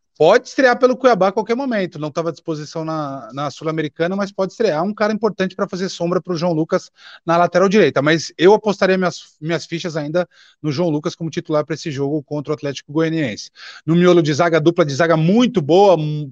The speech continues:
vale todos os elogios pra esses dois caras, o, o Alan Pereur e o Marlon.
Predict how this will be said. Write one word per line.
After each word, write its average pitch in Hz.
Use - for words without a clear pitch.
vale 175
todos 175
os 180
elogios 151
pra 160
esses 135
dois 135
caras, 147
o, 135
o 123
Alan 139
Pereur 123
e 120
o 117
Marlon. 143